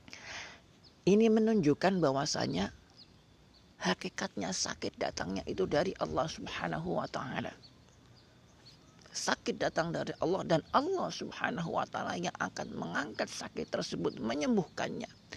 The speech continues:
Baik itu dengan perantaraan obat maupun dengan perantaraan selain obat. Baik dengan obat-obatan herbal maupun dengan obat-obatan modern.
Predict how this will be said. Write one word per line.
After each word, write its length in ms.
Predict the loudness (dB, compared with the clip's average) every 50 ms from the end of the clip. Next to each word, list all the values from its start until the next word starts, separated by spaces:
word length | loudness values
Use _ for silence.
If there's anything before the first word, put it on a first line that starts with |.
| -16 -16 -20 -20 -20 -20 -20 -20 -20 -20 -10 -8
Baik 320 | 2 4 4 4 4 2 0
itu 240 | 0 2 2 2 2
dengan 240 | 2 0 0 -2
perantaraan 800 | -2 -2 -2 -2 0 -2 -2 -2 -2 -2 -2 -2 -2 -4 -6 -4 -4 -4
obat 320 | -4 -2 0 0 -2 -2 -4 -6
maupun 400 | -4 -2 -2 -2 0 0 0 0
dengan 240 | 2 2 0 0 0
perantaraan 640 | -2 -2 -2 -2 -2 -2 -2 -2 -2 -2 -2 -4 -6
selain 320 | -6 -6 -4 -4 -4 -2 -2 -4
obat. 240 | -4 -4 -6 -8 -10 -14 -20 -20 -20 -16 -14 -14 -12 -12 -14 -14 -14 -12 -12 -12 -12 -14 -16 -20 -20 -20 -20 -20 -20 -20 -2 2
Baik 220 | 2 2 4 4
dengan 240 | 4 4 4 4 4
obat-obatan 680 | 2 4 4 4 4 2 2 2 2 2 4 2 2 2
herbal 480 | 2 2 2 4 6 6 6 4 4 0
maupun 240 | 2 4 6 6 8
dengan 240 | 8 8 6 6
obat-obatan 640 | 4 2 2 2 0 0 0 0 0 0 0 0 0
modern. 480 | 2 2 2 2 2 2 2 2 0